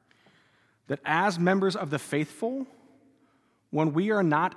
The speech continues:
acting out of love and charity towards each other, we're also then not acting in love and charity towards God. That's where it kinda hits home for a lot of us.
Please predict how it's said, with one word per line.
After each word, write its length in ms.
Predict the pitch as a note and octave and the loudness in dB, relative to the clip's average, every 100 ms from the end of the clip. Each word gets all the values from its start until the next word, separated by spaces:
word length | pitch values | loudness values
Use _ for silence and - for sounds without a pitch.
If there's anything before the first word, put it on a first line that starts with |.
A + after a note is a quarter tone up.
| - | -2
acting 460 | C#3 - - G3 | -2 -2 -2 -2
out 160 | F#3 E3 | 2 2
of 140 | D#3+ | 2
love 800 | C#3 C3+ C#3 F#3+ C#4+ C#4 - - - - _ _ _ - _ _ _ _ | 0 2 4 2 0 -10 -14 -18 -20 -20 _ _ _ -20 _ _ _ _
and 100 | E3 | -6
charity 420 | D3 D#3 D#3+ F3 | -4 -4 -4 -4
towards 360 | - - E3+ - | -6 -4 -4 -2
each 240 | D#3 - - | -8 -10 -2
other, 500 | A3 G3 G2 F#2+ E3+ - _ _ _ _ _ _ _ _ _ _ _ _ _ _ | -2 -2 -6 -8 -12 -14 _ _ _ _ _ _ _ _ _ _ _ _ _ _
we're 160 | D3 D#3 | -4 -2
also 520 | D#3+ A#3 - G3+ F#3 | 0 -2 -2 -2 -2
then 500 | C#3+ C#3 C3 C3+ D3 | 0 -2 0 -2 -4
not 300 | D#3+ C#3 C#3+ - | 0 2 2 -2
acting 440 | C#3 - D3+ C#3+ | -6 -6 -4 -4
in 240 | D3 C#3+ | -4 -4
love 260 | C3+ B2+ B2 | -4 -4 -4
and 100 | C3 | -6
charity 520 | B2 C3 B2+ B2 A#2+ | -6 -6 -6 -8 -10
towards 340 | - - A2 - | -12 -14 -14 -8
God. 380 | A2+ A1+ G1+ - - _ _ _ _ _ _ _ _ _ | -8 -8 -14 -20 -20 _ _ _ _ _ _ _ _ _
That's 220 | A2 A#2 | -6 -6
where 220 | D3+ C3+ C3 | -6 -4 -4
it 100 | - | -4
kinda 220 | B2 A#2 | -6 -6
hits 220 | A#2 - | -8 -8
home 260 | - B2+ A#2 | -6 -6 -6
for 80 | |
a 60 | A2+ | -6
lot 220 | A#2 F#2+ | -4 -4
of 80 | - | -6
us. 440 | - - - - | -12 -12 -10 -12